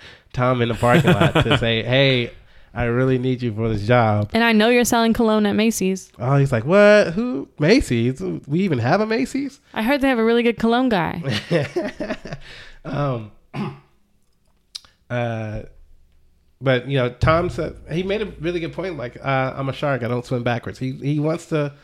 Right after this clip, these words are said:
Speaker 1: he doesn't wanna go back to his old job. He wants to, you know, be an entrepreneur, even though he failed. Uh,
Speaker 3: Yeah,
Speaker 1: terribly at it.
Speaker 3: but I think part of it is like, he feels ashamed to go back to his old job. Not
Speaker 1: Yeah. He went from
Speaker 3: Yeah.
Speaker 1: a C E O, administrator,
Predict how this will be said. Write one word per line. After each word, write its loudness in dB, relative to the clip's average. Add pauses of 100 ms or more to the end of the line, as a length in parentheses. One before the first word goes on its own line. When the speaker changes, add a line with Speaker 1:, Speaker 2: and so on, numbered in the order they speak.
(320)
Speaker 1:
he -4
doesn't 2
wanna 0
go 2
back 2
to 0
his 0
old 0
job. -4
He -4
wants -6
to, -6
you -8
know, -6
be -6
an -6
entrepreneur, -6
even -6
though -2
he -2
failed. -4 (360)
Uh, -18 (300)
Speaker 3:
Yeah, 2
Speaker 1:
terribly -2
at -18 (200)
it. -12
Speaker 3:
but 2
I 2
think 2
part 2
of -2
it -2 (480)
is 0
like, -2 (100)
he -6
feels -2
ashamed -2 (120)
to -6
go -2
back -8
to -10
his -8
old -10
job. -6
Not 0
Speaker 1:
Yeah. -14 (540)
He -4
went -4
from -4
Speaker 3:
Yeah. -4
Speaker 1:
a -10
C -4
E -10
O, -4 (520)
administrator, 0